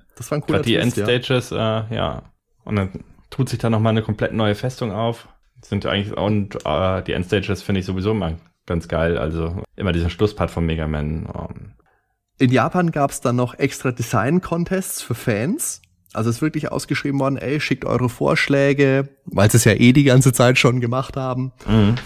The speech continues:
Speaker 2: <laughs>
Speaker 1: Es gab über siebzigtausend Vorschläge dieses Mal und einige davon waren wohl so gut, dass sie ohne großartige Änderungen übernommen werden wollten. Interessant ist dabei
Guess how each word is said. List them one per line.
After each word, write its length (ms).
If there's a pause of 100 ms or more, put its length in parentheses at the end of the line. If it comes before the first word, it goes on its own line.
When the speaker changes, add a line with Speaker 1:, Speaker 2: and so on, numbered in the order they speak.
(140)
Speaker 2:
<laughs> 100 (680)
Speaker 1:
Es 140
gab 260
über 180
siebzigtausend 880
Vorschläge 680
dieses 340
Mal 180
und 80
einige 400
davon 400
waren 240
wohl 140
so 200
gut, 440
dass 160
sie 160
ohne 280
großartige 760
Änderungen 500
übernommen 500
werden 260
wollten. 240
Interessant 500
ist 180
dabei 520